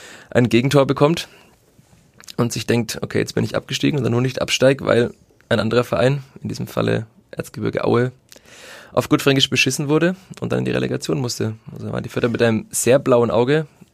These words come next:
dann am Ende dagestanden und dann, dann im Sommer, die Mannschaft hat sich gar nicht so groß verändert, aber es scheint jetzt zu laufen mit neuem Selbstvertrauen.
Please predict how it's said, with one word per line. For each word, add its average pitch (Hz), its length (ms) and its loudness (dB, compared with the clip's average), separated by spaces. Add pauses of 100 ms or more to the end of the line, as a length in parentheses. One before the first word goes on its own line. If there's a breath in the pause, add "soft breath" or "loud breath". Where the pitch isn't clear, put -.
(440)
dann 123 140 -2
am 120 80 -2
Ende 123 160 -2
dagestanden 131 520 -4
und 123 100 -2
dann, 110 220 -4
dann 123 220 -2 (840 loud breath)
im 143 100 2
Sommer, 165 420 4
die 120 80 -2
Mannschaft 120 240 2
hat 117 120 -6
sich 127 100 -10
gar 123 100 2
nicht 123 140 -2
so 127 60 -4
groß 117 240 -6
verändert, 113 340 0
aber 127 360 2 (560 soft breath)
es 131 100 -8
scheint - 200 -2
jetzt - 160 -6
zu 147 100 0
laufen 170 260 2
mit 117 100 2
neuem 113 220 4
Selbstvertrauen. 113 680 -4